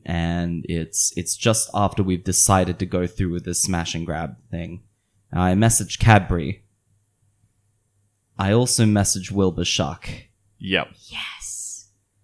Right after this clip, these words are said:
Speaker 1: And I say, "Uh, Wilbur, uh, a lot of things are about to go down.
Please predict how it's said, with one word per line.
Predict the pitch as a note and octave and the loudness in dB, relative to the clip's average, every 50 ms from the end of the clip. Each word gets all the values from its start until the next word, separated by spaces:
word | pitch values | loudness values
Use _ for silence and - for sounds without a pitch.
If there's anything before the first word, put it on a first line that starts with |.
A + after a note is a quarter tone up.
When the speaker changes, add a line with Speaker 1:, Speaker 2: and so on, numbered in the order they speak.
| _ _ _ _ - | _ _ _ _ -10
Speaker 1:
And | - F2+ F2 F2 | -6 -4 -2 -2
I | F2 | -2
say, | - - F#2+ F#2 F2 F2 F2+ E2+ - _ _ _ _ _ _ - | -2 -2 -2 0 0 -2 -4 -6 -10 _ _ _ _ _ _ -8
"Uh, | - F#2 F#2 F#2 F2+ F2+ D#2+ - - _ _ | -6 -4 -4 -4 -4 -6 -8 -10 -16 _ _
Wilbur, | G#2+ A2 B2 C3 D#3+ E3+ F3+ F3 - _ _ _ _ _ _ - | 2 2 4 4 4 2 2 0 -4 _ _ _ _ _ _ -8
uh, | - E2+ F#2+ F#2 - - _ _ - _ _ _ _ - - _ _ _ _ _ _ _ _ _ | -6 -6 -6 -6 -10 -18 _ _ -20 _ _ _ _ -20 -20 _ _ _ _ _ _ _ _ _
a | - G2 | -8 -6
lot | F#2 F#2+ F#2+ A2+ | -2 0 0 0
of | C3 B2 - | 0 0 0
things | C#3 C#3 C#3 B2+ A#2 A2+ | 0 2 2 2 4 4
are | G2+ | 4
about | F2+ G2 F#2+ F2 - | 6 4 4 4 0
to | - | -6
go | F#2+ G2+ F#2+ F2+ | -2 -2 -2 0
down. | E2+ F2+ F2 F2 F2+ F#2+ F#2 | 0 -2 -2 -2 -4 -6 -8